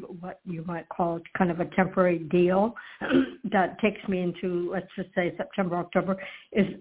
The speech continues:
is, is not an option for me. This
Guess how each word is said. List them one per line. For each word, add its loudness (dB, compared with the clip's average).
is, 6
is 6
not 6
an -2
option -10
for -10
me. -14
This 2